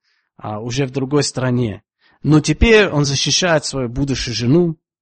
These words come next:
теперь он проявляет мужество. И смотрите, Божье подготовление в его жизни, Божья работа в его жизни начинается. Моисей, который был принцем,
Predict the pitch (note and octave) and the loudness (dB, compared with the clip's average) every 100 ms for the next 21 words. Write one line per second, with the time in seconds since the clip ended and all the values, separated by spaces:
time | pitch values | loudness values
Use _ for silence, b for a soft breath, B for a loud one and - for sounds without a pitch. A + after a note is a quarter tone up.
0 | _ - C3+ F#3 F#3 E3 C#3+ D3 C#3 C3 | _ -6 -2 2 4 4 4 2 2 2
1 | D#3+ D3 C3 D#3 D#3 C#3+ - A#2+ G#2+ _ | 2 2 2 2 2 -2 -4 -8 -10 _
2 | _ _ _ _ _ _ _ - C3 C#3 | _ _ _ _ _ _ _ -6 -2 -2
3 | - _ _ _ _ _ _ _ - - | -4 _ _ _ _ _ _ _ -12 -8
4 | C#3 E3+ E3 A#2 G2+ G#2 C3+ E3+ D3 C#3 | -6 -6 -6 -8 -10 -6 -2 0 0 -2
5 | B2+ G#2 _ - B2+ B2+ C3 - A#2 A2+ | -4 -6 _ -12 -12 -8 -8 -6 -8 -4
6 | D3+ D#3+ C#3+ A2 A#2 B2 A#2 A2+ C#3+ D#3+ | -2 0 -2 -2 -4 -4 -4 -2 2 2
7 | C3+ G#2+ A2+ D3 B2 A#2 A#2 D#3 D#3+ A#2 | 2 -2 -2 -2 0 -4 -4 -4 -4 -2
8 | A2+ A#2 C3 C#3+ B2 A#2+ B2 A#2+ B2 B2+ | -2 -2 -2 -4 -4 -4 -4 -8 -8 -10
9 | A#2+ - - _ B B B D3 D3+ D3+ | -12 -16 -20 _ B B B 2 4 4
10 | - G#3+ G3+ F3 E3+ D#3+ C#3+ C3+ - C#3+ | 4 4 4 2 2 2 2 0 2 4
11 | G3 F3+ - G#2 | 4 2 -2 -8